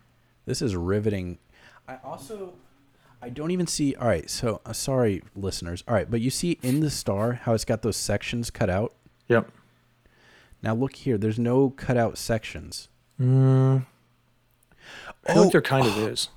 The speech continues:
Speaker 1: No, no, no, no, no. There's not. You're, you're looking at the cracks. I got, I got it. I got it. I got it. All right, listen, listen.
Speaker 2: Okay.
Speaker 1: All right. This vibranium shield,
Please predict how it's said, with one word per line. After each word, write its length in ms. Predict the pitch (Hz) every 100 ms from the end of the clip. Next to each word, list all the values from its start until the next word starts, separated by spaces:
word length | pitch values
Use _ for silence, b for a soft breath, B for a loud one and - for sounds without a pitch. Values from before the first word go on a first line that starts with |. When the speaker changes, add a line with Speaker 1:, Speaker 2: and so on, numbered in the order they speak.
| - - - _
Speaker 1:
No, 220 | 135 165 185
no, 100 | 165
no, 120 | 147
no, 140 | 120 104
no. 60 | 76
There's 180 | 120 143
not. 220 | 127 -
You're, 220 | 127 127
you're 120 | 135 135
looking 300 | 156 160 139
at 80 |
the 60 | -
cracks. 460 | - 143 120 - - _ -
I 80 | 127
got, 220 | 135 -
I 80 | 123
got 160 | 117
it. 80 | 87
I 120 | 117 117
got 200 | 117 90
it. 100 | -
I 100 | 110
got 380 | 98 - 101 85
it. 100 | 78 _
All 80 | 117
right, 160 | 82 -
listen, 360 | 113 - 78 - _ -
listen. 340 | 95 - 98 - _ - - B B B 123
Speaker 2:
Okay. 160 | -
Speaker 1:
All 80 | 101
right. 160 | 92 - _ _ _ _ _ _ _ _ _ _ - _ _ - -
This 460 | 104 131 160 - - _ _ _ _ _ _ _ -
vibranium 560 | 104 104 117 117 110
shield, 400 | 104 113 87 -